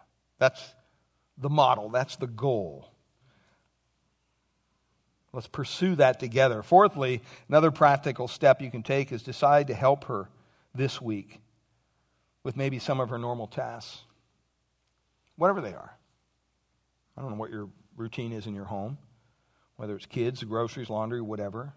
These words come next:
Serve your wife. Remember what Christ said. "I didn't come to be served, but to" what? To serve.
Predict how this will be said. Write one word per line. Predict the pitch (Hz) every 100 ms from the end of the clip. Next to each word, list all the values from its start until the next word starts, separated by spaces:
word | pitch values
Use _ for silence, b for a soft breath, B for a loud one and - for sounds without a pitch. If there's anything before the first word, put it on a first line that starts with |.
| _ _ _
Serve | - 165 147
your | 143
wife. | 165 156 95
Remember | 123 127 143
what | 139
Christ | - 143 135 -
said. | - 170 107 - _ _ _ _ _ -
"I | 123
didn't | 160 185 -
come | 160 151 147
to |
be | 123 127 165
served, | 175 135 120 127
but | 135 -
to" |
what? | 156 190 123 - _ _
To | 185
serve. | - 175 - 190 -